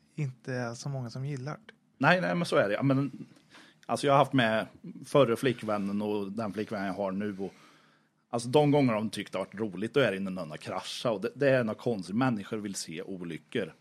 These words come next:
Speaker 2: Sen är det ju ingen som vill se någon slö sig, men
Speaker 1: Så är det ju. Man vill aldrig se någon personskada eller någonting.
Speaker 2: Nej.
Speaker 1: Men man,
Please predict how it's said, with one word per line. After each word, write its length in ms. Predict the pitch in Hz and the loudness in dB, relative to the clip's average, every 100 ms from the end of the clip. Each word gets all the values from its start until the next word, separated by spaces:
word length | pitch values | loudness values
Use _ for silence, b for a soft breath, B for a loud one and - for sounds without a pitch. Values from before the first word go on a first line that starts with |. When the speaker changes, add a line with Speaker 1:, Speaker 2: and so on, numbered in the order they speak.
| b b b | b b b
Speaker 2:
Sen 240 | - 127 123 | -4 0 0
är 40 | |
det 60 | 120 | 0
ju 80 | 131 | 0
ingen 280 | 127 98 | -2 -2
som 140 | 95 110 | -6 -6
vill 100 | 101 | -6
se 140 | 98 | -6
någon 160 | 92 82 | -6 -8
slö 400 | - 92 80 78 | -10 -6 -4 -6
sig, 280 | - 117 87 | -4 -4 -4
men 320 | 95 95 87 _ _ _ _ b b - | -6 -8 -10 _ _ _ _ b b -4
Speaker 1:
Så 180 | 180 | 6
är 100 | 170 | 6
det 60 | 147 | 6
ju. 60 | 143 | 4
Man 160 | 156 | 6
vill 80 | 170 | 8
aldrig 260 | 165 160 143 | 8 8 6
se 120 | 151 | 2
någon 400 | 143 139 139 127 | 0 -2 -4 -12
personskada 720 | - - 151 131 - 143 139 | -8 -2 0 0 2 4 6
eller 100 | 123 | 4
någonting. 260 | 127 117 117 | 2 0 0
Speaker 2:
Nej. 120 | 95 B B B B _ | -2 B B B B _
Speaker 1:
Men 120 | 151 | -2
man, 300 | 156 160 165 | 4 4 4